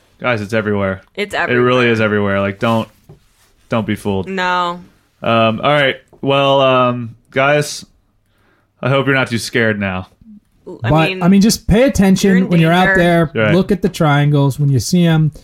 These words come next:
Speaker 3: take a picture, upload it, circle the triangles.
Speaker 1: Guys,
Speaker 2: Yep.
Speaker 1: just stay woke. That's
Speaker 2: Just
Speaker 1: all I ask for.
Speaker 3: Stay
Speaker 2: Yeah.
Speaker 3: woke.
Speaker 2: Wake
Speaker 3: Hey,
Speaker 2: up,
Speaker 3: guys, stay
Speaker 2: sheeple,
Speaker 3: woke.
Speaker 2: and stay woke.
Speaker 1: Stay woke. All right. So this is Did You Reddit? Um, my name's It's Your Dad.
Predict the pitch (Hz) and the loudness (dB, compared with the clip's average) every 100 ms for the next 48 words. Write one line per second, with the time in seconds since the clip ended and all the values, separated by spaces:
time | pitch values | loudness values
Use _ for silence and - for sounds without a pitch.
0 | _ _ _ - 104 131 170 175 - 147 | _ _ _ -4 -4 -2 -2 -2 -2 -2
1 | 143 143 - _ _ 113 107 - 104 104 | 0 -2 -8 _ _ -4 -4 -2 -2 -2
2 | 107 107 - _ _ _ - - 95 95 | -4 -8 -16 _ _ _ -20 -8 -4 -2
3 | 110 131 - 104 101 101 101 101 - - | -2 -2 -2 0 0 -2 -4 -8 -12 -20
4 | _ _ _ _ - 110 185 175 202 _ | _ _ _ _ -4 -2 0 -2 -4 _
5 | _ _ _ _ _ _ _ - 120 - | _ _ _ _ _ _ _ -10 -10 -4
6 | 143 131 107 95 - - - 113 117 110 | 0 2 2 -2 -6 -12 -8 -2 0 2
7 | 104 101 98 - 120 110 107 98 - 180 | 2 0 -2 -2 0 2 0 -2 -4 0
8 | 151 143 - - 175 156 175 - 147 156 | 2 2 0 -2 0 2 2 2 2 2
9 | 131 180 - - 180 151 110 64 - - | 0 -4 -8 -2 0 0 -4 -8 -8 -2
10 | 110 107 98 - _ 123 123 117 - - | 0 0 -2 -8 _ -2 0 0 -2 -2
11 | 131 151 156 143 147 143 139 131 127 - | 0 0 -2 -2 0 0 2 2 0 -4
12 | _ - - 123 120 117 117 113 110 - | _ -20 -4 0 2 4 2 0 -6 -12
13 | - - _ _ _ 123 120 120 113 110 | -20 -20 _ _ _ -2 -2 -2 -6 -2
14 | 110 110 104 | 0 2 0